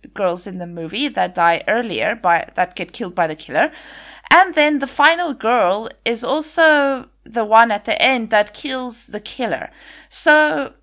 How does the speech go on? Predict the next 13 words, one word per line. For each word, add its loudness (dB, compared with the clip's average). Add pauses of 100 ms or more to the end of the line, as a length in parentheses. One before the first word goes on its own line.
(360)
as 4
a 0
feminist -6
trope, -2
the -8
final -2
girl -4
has 0
quite 2
a -4
bit -4
of -4
potential, -4